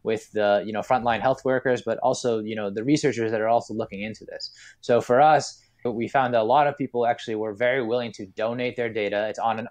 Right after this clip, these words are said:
completely anonymized, but just donate their anonymized la-, data to our data bank that would be provided for free to all researchers that were looking to do research into covid nineteen.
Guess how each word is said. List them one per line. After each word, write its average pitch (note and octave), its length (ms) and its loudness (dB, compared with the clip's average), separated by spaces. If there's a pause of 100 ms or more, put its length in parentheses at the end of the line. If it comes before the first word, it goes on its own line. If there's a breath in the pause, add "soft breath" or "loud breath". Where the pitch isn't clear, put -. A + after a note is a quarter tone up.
completely C#3 400 0
anonymized, G2+ 640 -4 (160 soft breath)
but A2 140 -10
just - 240 -10
donate C3 340 -2
their G#2+ 160 -2
anonymized C3 460 0
la-, G#2+ 200 -2
data G#2+ 380 0 (300 soft breath)
to A2+ 260 0
our B2 160 4
data A#2+ 240 0
bank G#2 400 -2
that G#2 240 2
would A2 220 -6
be G#2+ 120 -4
provided A2+ 520 2
for C#3+ 280 2
free C3 480 2 (100)
to - 180 -6
all B2 240 2
researchers A#2 480 -4
that G#2+ 180 -4
were A2 160 -8
looking G#2+ 360 -10
to - 100 -14
do G#2+ 180 -6
research G#2+ 400 -8
into G#2 220 -10
covid F#2+ 320 -6
nineteen. - 360 -16